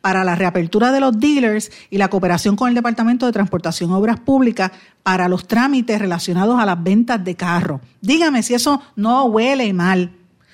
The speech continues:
Pero, señores, recordemos que la gobernadora no le gusta explicar. Cuando en este programa, el año pasado,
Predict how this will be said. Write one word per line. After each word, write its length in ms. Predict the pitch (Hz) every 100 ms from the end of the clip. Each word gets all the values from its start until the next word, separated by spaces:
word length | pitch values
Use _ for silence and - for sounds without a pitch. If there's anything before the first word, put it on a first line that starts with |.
| _
Pero, 180 | 180 175
señores, 400 | 165 196 262 196
recordemos 720 | 185 180 160 180 277 262 202
que 140 | 196
la 80 | 170
gobernadora 680 | 165 165 160 165 240 285 208
no 100 | 196
le 140 | 233
gusta 300 | 214 302 330
explicar. 720 | - - 214 185 180 175 175 - - -
Cuando 340 | - 196 196 196
en 160 | 175
este 300 | 196 196 339
programa, 760 | 349 220 185 180 202 196 165 135 -
el 140 | 156
año 260 | 180 269 330
pasado, 640 | 269 - 196 190 160